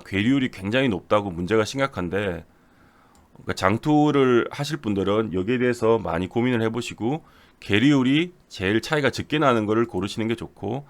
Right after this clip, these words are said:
아니면 레버리지가 특히 심합니다. 괴리율이. 어, 좀 이따 볼 건데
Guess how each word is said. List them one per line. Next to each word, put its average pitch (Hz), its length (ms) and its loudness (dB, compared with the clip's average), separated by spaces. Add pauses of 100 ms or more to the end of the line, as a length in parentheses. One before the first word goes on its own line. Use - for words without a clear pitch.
(260)
아니면 135 720 4
레버리지가 143 560 4
특히 143 220 -8
심합니다. 90 500 -4
괴리율이. 80 560 -10 (680)
어, - 160 -18
좀 123 180 2
이따 127 180 2
볼 92 180 -2
건데 101 440 2